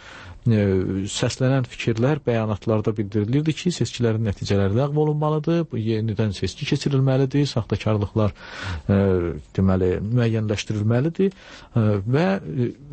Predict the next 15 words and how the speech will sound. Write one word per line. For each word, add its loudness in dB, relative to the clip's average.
əsasən 0
azadlıq 0
siyasi 0
bloku 0
idi. 0
Həmin -4
vaxt -10
bloka -2
daxil 0
olan 0
partiyalar 0
Azərbaycan -2
Xalq -4
Cəbhəsi -4
Partiyası, 0